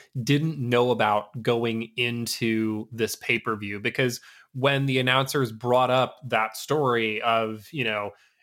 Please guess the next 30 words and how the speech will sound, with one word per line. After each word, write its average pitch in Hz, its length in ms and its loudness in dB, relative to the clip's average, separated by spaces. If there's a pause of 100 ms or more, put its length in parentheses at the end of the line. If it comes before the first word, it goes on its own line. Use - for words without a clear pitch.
(160)
"i-, 131 40 -4
if 131 180 -4
you 131 100 0
wrestled 131 320 0
for 131 120 2
a 113 60 2
hundred 131 260 -2
years, 123 320 -2
you 120 60 -10
could 113 140 -8
never 113 200 -4
beat 131 260 -2
me," 107 340 -8 (440)
and 107 640 -2 (220)
how 110 600 0
they've 117 380 -2 (160)
wrestled 131 460 0
to 143 160 -2
a 127 40 -2
draw 131 440 2
three 127 260 -4
times, 123 480 0
but 113 140 -12
Shida 127 340 -2
had 123 180 -6
never 120 380 -2
gotten 117 300 0
the 110 100 -8
win, 123 540 0 (500)
uh, 120 280 0